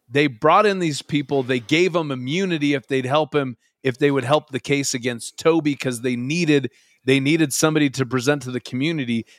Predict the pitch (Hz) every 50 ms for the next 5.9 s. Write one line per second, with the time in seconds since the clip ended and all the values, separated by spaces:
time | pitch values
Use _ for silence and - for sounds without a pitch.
0 | _ - - 127 - - 139 127 120 147 160 151 139 123 123 131 160 165 139 -
1 | - 131 131 123 110 139 135 139 143 - - - 113 - 139 139 151 156 151 135
2 | 113 117 104 104 101 104 - _ _ _ _ - - - 139 123 135 160 185 180
3 | 165 156 151 147 147 147 151 147 143 _ - 147 135 127 120 - - - 147 143
4 | 147 135 139 131 117 - - 175 190 190 170 165 139 - - 147 127 _ - 131
5 | - - 139 131 131 131 127 117 - - 131 135 139 139 139 135 131 123